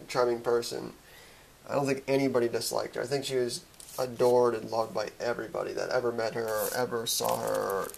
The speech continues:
ever listened to her. She did radio shows, she did a little bit of acting. Uh, she was on variety shows all the time. Um,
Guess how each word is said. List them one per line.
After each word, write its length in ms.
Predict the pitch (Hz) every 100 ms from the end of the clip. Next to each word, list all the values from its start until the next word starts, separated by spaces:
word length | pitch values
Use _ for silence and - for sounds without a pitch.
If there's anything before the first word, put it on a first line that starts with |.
| -
ever 200 | - 123
listened 340 | 117 117 - -
to 80 | -
her. 200 | - - - - -
She 100 | 123
did 120 | 117 113
radio 340 | 123 127 127
shows, 560 | 123 - 127 123 123 120
she 120 | 123
did 240 | 120 - -
a 80 | 123
little 200 | 123 120
bit 140 | 113
of 120 | - -
acting. 720 | 123 127 - 123 120 117 - - - - - - - - -
Uh, 160 | -
she 140 | - 123
was 60 | 117
on 120 | 113
variety 360 | 113 117 117
shows 300 | 110 127 120
all 480 | - - 120 123 123
the 80 | 120
time. 600 | - 110 104 95 95 87 - - - - - - - - -
Um, 380 | 57 53 52